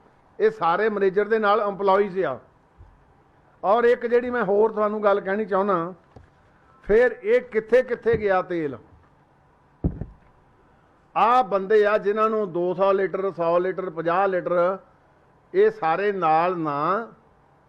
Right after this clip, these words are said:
ਤੇ ਉਹਨਾਂ ਦੇ ਨਾਲ ਕਈਆਂ ਦੇ ਪਿੰਡ ਵੀ ਤੇ ਲੰਬੜਦਾਰ ਵਗੈਰਾ। ਹੁਣ ਮੈਂ ਪੁੱਛਣਾ ਚਾਹੁੰਦਾ ਕਿ ਸ਼੍ਰੋਮਣੀ ਗੁਰਦੁਆਰਾ ਪ੍ਰਬੰਧਕ ਕਮੇਟੀ ਇਮਦਾਦ ਨਾ ਕਰੇ? ਕੀ ਸ਼੍ਰੋਮਣੀ ਗੁਰਦੁਆਰਾ ਪ੍ਰਬੰਧਕ ਕਮੇਟੀ ਦੇ ਤੁਸੀਂ ਨਹੀਂ ਮੈਂਬਰ ਸਾਹਿਬਾਨ?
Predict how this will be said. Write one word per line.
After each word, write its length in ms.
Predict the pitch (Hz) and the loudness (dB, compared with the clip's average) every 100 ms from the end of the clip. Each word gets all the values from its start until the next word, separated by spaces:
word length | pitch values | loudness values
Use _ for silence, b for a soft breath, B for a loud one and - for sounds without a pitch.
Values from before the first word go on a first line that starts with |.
| - | 0
ਤੇ 80 | |
ਉਹਨਾਂ 300 | 214 190 214 | 0 2 0
ਦੇ 120 | 214 214 | 2 0
ਨਾਲ 280 | 180 175 | 2 0
ਕਈਆਂ 320 | 165 175 180 185 | 0 -6 -4 -2
ਦੇ 80 | 185 | -4
ਪਿੰਡ 280 | 170 165 | -4 -2
ਵੀ 120 | 175 180 | -2 -2
ਤੇ 120 | 180 | -2
ਲੰਬੜਦਾਰ 460 | 160 151 147 147 | -2 -2 -2 -2
ਵਗੈਰਾ। 380 | 139 131 127 113 104 _ _ _ - - _ _ _ _ _ - | -4 -6 -8 -8 -14 _ _ _ -20 -20 _ _ _ _ _ -6
ਹੁਣ 100 | 196 | -2
ਮੈਂ 120 | 233 | -2
ਪੁੱਛਣਾ 400 | 190 202 - 220 | -2 -6 -4 -6
ਚਾਹੁੰਦਾ 560 | 202 190 202 202 165 170 - _ _ _ _ _ _ _ _ _ _ _ _ - | -2 -2 -2 -4 -6 -8 -16 _ _ _ _ _ _ _ _ _ _ _ _ -10
ਕਿ 460 | 196 220 233 233 196 - _ _ - - - _ | -4 -2 -2 -6 -10 -20 _ _ -20 -20 -20 _
ਸ਼੍ਰੋਮਣੀ 420 | 185 185 196 220 | -2 -2 0 0
ਗੁਰਦੁਆਰਾ 420 | 190 185 190 202 | 0 2 2 2
ਪ੍ਰਬੰਧਕ 440 | 190 196 196 208 220 | 2 -2 -4 -4 -4
ਕਮੇਟੀ 320 | 208 196 196 | -4 -4 -2
ਇਮਦਾਦ 380 | 196 180 170 170 | -2 2 2 2
ਨਾ 120 | 220 | -2
ਕਰੇ? 300 | 220 220 202 - _ _ _ _ _ _ _ _ _ _ _ _ - | -2 -2 -4 -8 _ _ _ _ _ _ _ _ _ _ _ _ -6
ਕੀ 180 | 214 240 | -4 0
ਸ਼੍ਰੋਮਣੀ 380 | 208 214 233 | 0 0 0
ਗੁਰਦੁਆਰਾ 360 | 226 208 214 226 | 0 0 2 2
ਪ੍ਰਬੰਧਕ 540 | 214 202 208 233 240 - | 2 -2 -2 -2 -4 -6
ਕਮੇਟੀ 400 | - 170 190 196 | -10 -4 -2 0
ਦੇ 120 | 226 | 0
ਤੁਸੀਂ 280 | 220 196 180 | 0 -4 -4
ਨਹੀਂ 120 | 240 | -2
ਮੈਂਬਰ 300 | 254 233 233 | 0 0 0
ਸਾਹਿਬਾਨ? 500 | 208 214 208 214 220 | 0 2 2 0 -2